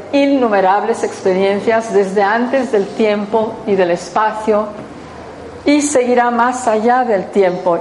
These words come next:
y el espacio. Lo que hemos sido antes de ahora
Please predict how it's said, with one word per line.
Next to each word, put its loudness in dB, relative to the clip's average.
y -4
el 0
espacio. -6
Lo 0
que 0
hemos 0
sido 0
antes -2
de 0
ahora 2